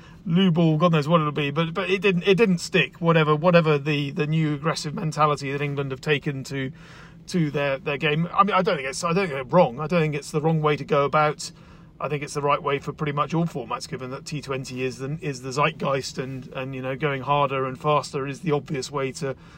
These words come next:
to get where you're trying to get to in this, in this era. I don't think there's any issues with that. Um, but England are just caught a little bit, it seems, between, between eras. I mean, we saw this at the, at the Commonwealths, in my opinion, um, you know, when, when Heather Knight was missing and England didn't have the experienced heads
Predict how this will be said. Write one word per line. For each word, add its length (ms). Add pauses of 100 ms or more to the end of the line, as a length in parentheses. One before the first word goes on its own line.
(120)
to 80
get 180
where 140
you're 80
trying 160
to 60
get 240
to 160
in 80
this, 160
in 300
this 180
era. 180
I 20
don't 120
think 100
there's 80
any 140
issues 260
with 100
that. 240 (540)
Um, 340 (580)
but 120
England 320
are 160
just 360
caught 280
a 60
little 300
bit, 260
it 160
seems, 320
between, 380
between 280
eras. 360
I 40
mean, 140
we 80
saw 240
this 200
at 100
the, 240
at 80
the 80
Commonwealths, 560
in 180
my 140
opinion, 500
um, 260
you 80
know, 220
when, 380
when 160
Heather 180
Knight 220
was 120
missing 440
and 120
England 320
didn't 220
have 260
the 120
experienced 580
heads 400